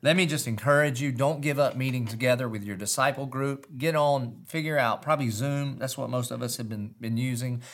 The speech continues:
so that you can see each other's faces, so that we can be connected. And Paul essentially is saying, "I love you. I love you for who you are, and I love you for your partnership in the gospel."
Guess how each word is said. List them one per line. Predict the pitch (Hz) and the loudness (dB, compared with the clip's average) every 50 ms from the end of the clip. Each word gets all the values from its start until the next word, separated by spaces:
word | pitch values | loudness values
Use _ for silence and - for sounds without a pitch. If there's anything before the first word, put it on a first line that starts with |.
| - - | -18 -14
so | - - 156 | -4 -2 0
that | 160 147 | 0 0
you | 127 123 | 0 -2
can | 117 120 110 | -2 -2 -2
see | - - 160 165 | 0 2 2 0
each | 165 135 147 117 - | 0 0 -4 -2 0
other's | 143 135 120 113 - | 0 0 0 -2 -2
faces, | - 147 139 139 135 - 139 131 120 | 0 0 0 2 0 -2 -4 -4 -4
so | - 135 | -4 -4
that | 120 110 | -4 -2
we | 87 139 147 151 | 0 0 0 0
can | 147 131 113 113 | -2 -4 -2 0
be | 139 143 135 | 0 0 -2
connected. | - - 120 123 127 131 127 127 - 139 131 131 127 123 - - - - - - _ | -2 -4 -2 0 0 0 0 -2 -4 -4 -4 -6 -6 -10 -16 -20 -20 -20 -20 -16 _
And | - 117 117 | -8 -8 -6
Paul | - - 165 156 156 151 - | 0 4 4 6 6 4 2
essentially | 104 - - - 160 156 - - - 147 135 - | 0 -2 -2 0 0 -2 -2 -2 -4 -4 -4 -4
is | 123 123 | -4 -4
saying, | - 135 123 113 107 - | -2 -2 -2 -2 -4 -6
"I | - 104 120 | -6 -4 -4
love | 123 131 135 139 147 160 165 165 147 139 | -2 -2 0 2 4 6 6 6 4 4
you. | 165 160 156 160 156 - | 4 4 4 4 4 2
I | 120 | 0
love | 131 135 143 139 127 | 2 2 0 0 0
you | 127 117 | -2 -4
for | - 120 117 | -4 -2 0
who | 113 123 151 156 | 0 2 2 2
you | 170 165 160 147 147 | 2 0 2 4 6
are, | 147 135 139 135 - | 6 6 6 4 2
and | - 143 143 127 | 0 -2 0 0
I | 120 120 | -2 -2
love | 120 123 135 147 151 143 | 0 2 2 2 2 2
you | 147 143 | -2 -2
for | 120 - 120 107 | -2 -4 -6 -4
your | 104 120 131 139 139 | -2 -2 0 0 -2
partnership | 135 - - 123 113 104 123 120 113 - 131 113 117 | -2 -2 -2 -2 -2 -2 -2 -6 -8 -8 -10 -10 -8
in | 120 117 113 | -8 -8 -6
the | 113 | -4
gospel." | 113 113 101 104 - - - 107 - | -4 -4 -4 -6 -8 -14 -16 -20 -20